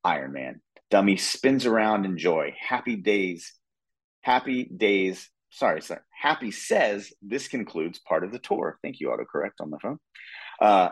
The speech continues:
"Make sure you have your security badges and please make your way into Riri's laboratory."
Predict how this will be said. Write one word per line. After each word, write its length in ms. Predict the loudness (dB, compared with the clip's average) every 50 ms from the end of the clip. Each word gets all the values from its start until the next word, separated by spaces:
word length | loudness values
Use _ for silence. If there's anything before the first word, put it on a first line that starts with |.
| 0 -2
"Make 180 | -2 -2 0
sure 180 | 0 2 2 2
you 120 | 4 4 2
have 200 | 2 2 0 0
your 100 | -2 -8
security 480 | -10 -10 -10 -6 -4 -4 -2 -2 -4
badges 440 | -4 -4 -6 -6 -6 -8 -10 -16 -16
and 120 | -16 -18 -14
please 400 | -6 0 0 2 2 0 0 -2
make 200 | -2 -2 -2 -2
your 100 | 0 2
way 240 | 4 4 4 2
into 240 | -2 -8 -12 -10 -12
Riri's 480 | -8 -6 -4 -2 -2 0 0 -2 0 0
laboratory." 680 | 0 2 2 0 -2 -4 -6 -4 -4 -4 -4 -4 -8